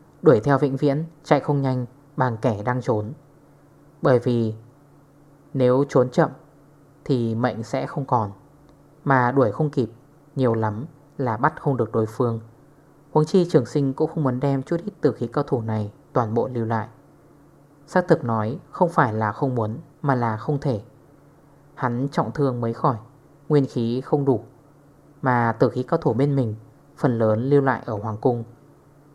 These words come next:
Nếu như thực sự động thủ, bản thân không nhất định là đối thủ của đối phương. Chốc lát sau, địch quân tử khí cao thủ liền dẫn theo bộ thi thể không đầu từ phía tường nam bay ra,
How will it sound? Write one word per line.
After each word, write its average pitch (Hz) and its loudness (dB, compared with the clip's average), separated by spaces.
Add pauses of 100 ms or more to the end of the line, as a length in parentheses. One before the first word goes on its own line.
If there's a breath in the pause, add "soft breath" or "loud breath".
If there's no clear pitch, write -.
(120)
Nếu 139 2
như 151 2
thực 143 -2
sự 117 -2
động 113 -4
thủ, 113 -4 (640)
bản 131 -2
thân 127 -2
không 131 -8
nhất 160 -4
định 143 0 (340)
là 117 -4
đối 113 2
thủ 117 0 (100)
của 113 -6
đối 107 -2
phương. 113 -8 (1500)
Chốc 139 2
lát 139 2
sau, 110 -6 (1000)
địch 135 -4
quân 131 4
tử 120 0
khí 117 -6
cao 139 0
thủ 127 -4 (320)
liền 123 0
dẫn 131 -2
theo 135 -4
bộ 113 0
thi 151 0
thể 139 0
không 139 -4
đầu 113 -2 (400)
từ 131 4
phía 117 -2
tường 117 4
nam 117 -2 (300)
bay 127 0
ra, 117 -4